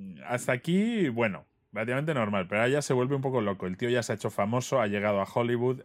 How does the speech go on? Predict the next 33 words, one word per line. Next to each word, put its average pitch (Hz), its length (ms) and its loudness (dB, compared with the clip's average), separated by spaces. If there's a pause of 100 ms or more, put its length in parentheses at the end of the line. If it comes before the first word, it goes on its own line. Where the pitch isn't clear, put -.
eh, 92 420 -2
todo 110 200 0
el 104 80 -2
mundo 110 280 -2
quiere 101 260 0
hablar 101 300 0
con 101 200 -4
él, 120 160 0
todo 104 100 -2
el 101 60 0
mundo 104 240 -4
quiere 107 180 -2
ofrecerle 98 500 -4
cosas 101 360 -6
y 90 80 -8
ya 98 220 0
el 101 140 -4
tío 117 260 -2 (840)
tiene 113 180 -2
cada 113 140 4
vez 120 80 2
ofertas 117 400 -2
más 107 200 -2
guays. 98 280 -2
Entonces 113 440 -2 (380)
le 127 140 -2
ofrecen, 160 640 0
eh, 104 680 -2
el 113 80 2
año 135 180 0
de 147 60 2
alquiler 147 420 0
por 170 400 0